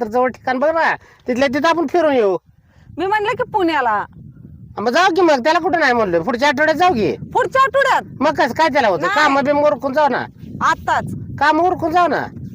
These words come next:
Speaker 2: आत्ताच.
Speaker 1: रानातली कामं थोडी आहे ती, तेवढी उरकली की जाऊ. बरं जाऊ दे ते. आता तुला कुठं जायचं आहे? माहेरला जायचं का पुण्याला जायचं आहे?
Speaker 2: तुम्ही ठरवायच ते. मी माहेरला गेली ना तर येणारच नाही. तुम्हीच ठरवा काय करायचं.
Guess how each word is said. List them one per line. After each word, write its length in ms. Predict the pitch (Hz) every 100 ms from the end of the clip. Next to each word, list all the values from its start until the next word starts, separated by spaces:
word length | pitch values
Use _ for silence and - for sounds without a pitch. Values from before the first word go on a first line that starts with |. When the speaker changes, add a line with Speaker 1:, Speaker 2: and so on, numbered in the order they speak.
| -
Speaker 2:
आत्ताच. 360 | 226 254 254 196 -
Speaker 1:
रानातली 380 | 269 285 269 262
कामं 260 | 294 285 269
थोडी 180 | 285
आहे 60 | 240
ती, 140 | 226
तेवढी 220 | 294 320 285
उरकली 340 | 294 277 285
की 60 | 311
जाऊ. 320 | 370 311 226 - - - -
बरं 120 | 165 180
जाऊ 180 | 233
दे 100 | 226
ते. 180 | 175 196 254 - - - -
आता 200 | 202 226
तुला 200 | 220 247
कुठं 200 | 254 233
जायचं 260 | 247 233
आहे? 100 | 214
माहेरला 360 | 214 247 233 226
जायचं 260 | 240 226 208
का 80 |
पुण्याला 320 | 214 247 240 220
जायचं 280 | 214 143
आहे? 80 | 151 143 - - - - - - -
Speaker 2:
तुम्ही 200 | 349 403
ठरवायच 500 | - 415 359 277 -
ते. 240 | - 208 - - - -
मी 80 | 311
माहेरला 440 | 370 427 427 381
गेली 280 | 359 415 403
ना 180 | 349 349 453
तर 60 | 359
येणारच 560 | 381 415 392 349 349 330
नाही. 200 | 220 147 _ _ - - - - -
तुम्हीच 240 | 320 370
ठरवा 340 | - 359 330
काय 180 | 262 240
करायचं. 340 | - 202 147